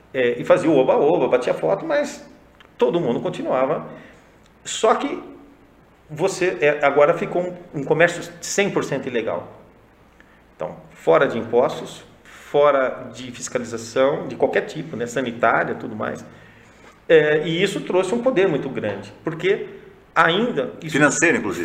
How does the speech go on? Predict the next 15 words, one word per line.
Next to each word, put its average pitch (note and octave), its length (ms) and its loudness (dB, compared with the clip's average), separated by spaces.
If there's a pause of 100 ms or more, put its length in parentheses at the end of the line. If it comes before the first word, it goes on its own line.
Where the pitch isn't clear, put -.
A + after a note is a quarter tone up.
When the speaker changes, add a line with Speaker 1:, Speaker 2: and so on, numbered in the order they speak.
Speaker 1:
Finan-, F#3 220 2
muito, C3+ 400 -2
muito. A#2+ 380 -4
Speaker 2:
Principalmente. D#3 580 0
Speaker 1:
Pri-, - 240 -2
é, A#2+ 200 4
porque - 300 -6
aí G#2 200 0
o C3+ 100 -2
valor, C3 500 0
né, C#3+ 280 -4 (340)
Speaker 2:
Sim. A2 220 -6
Speaker 1:
subiu G#2+ 320 -4
Speaker 2:
Sim. G2+ 60 -6
Speaker 1:
demais. - 540 -2